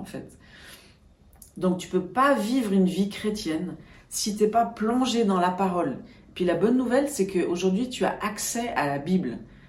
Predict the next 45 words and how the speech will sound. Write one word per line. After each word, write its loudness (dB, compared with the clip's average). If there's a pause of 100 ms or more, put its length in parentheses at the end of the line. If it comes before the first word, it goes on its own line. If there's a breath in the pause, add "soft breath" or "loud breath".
(140 loud breath)
Il -6
y 2
a 2
plein 0
de, 4
de 0
temps 2
ou -4
d'époques 4 (340 loud breath)
où -4
on 2
n'avait 2
pas 2
accès -4
à -2
la -2
Bible. -4
Seulement 0
les 2
prêtres -2
ou -4
les, -2 (340 loud breath)
les 2
autorités 2
ecclésias-, 2
av-, -6 (160)
à-, -4
ecclésiales -2
avaient -2 (360 loud breath)
accès 2
à 4
la -2
Bible. 0 (480 loud breath)
Et -2
puis -4
les, 2
les -2
petites -2
gens, -4 (200 loud breath)
<laughs> -10
les -8
gens -8
simples -12
comme -4
nous, -6